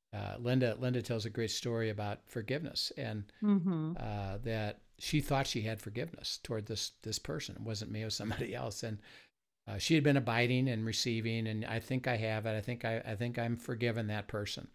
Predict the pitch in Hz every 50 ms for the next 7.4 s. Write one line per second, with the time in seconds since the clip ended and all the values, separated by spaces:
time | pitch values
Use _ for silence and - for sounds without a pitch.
0 | _ _ _ _ _ _ _ _ _ _ _ _ _ _ _ _ 131 131 131 127
1 | 123 120 123 - 127 127 123 120 113 110 107 107 104 104 98 98 98 98 90 -
2 | _ _ _ _ _ _ _ - 185 220 247 123 101 117 113 110 107 113 135 151
3 | - - - - - - - _ _ _ _ _ _ _ _ _ _ _ _ _
4 | _ _ _ _ _ 113 107 107 101 98 101 - - 120 117 117 117 - - 165
5 | 165 160 139 117 - - 123 131 135 139 139 151 156 151 151 151 139 123 120 120
6 | - - 135 139 147 139 110 127 131 120 - 123 - 127 120 117 110 - - 127
7 | 147 170 170 113 - - - -